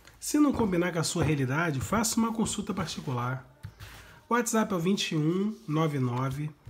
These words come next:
sete zero três sete cinco quatro oito. Vinte e um nove nove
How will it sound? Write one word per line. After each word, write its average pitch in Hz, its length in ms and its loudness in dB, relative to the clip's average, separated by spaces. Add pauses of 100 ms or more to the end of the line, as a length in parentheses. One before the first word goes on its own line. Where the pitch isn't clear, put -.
(320)
sete 226 480 0
zero 156 320 2
três 151 440 -2
sete 170 340 -4
cinco 160 500 0
quatro 143 400 -2
oito. 120 380 -6 (560)
Vinte 175 420 0
e 165 60 6
um 220 360 6
nove 147 360 4
nove 135 560 -2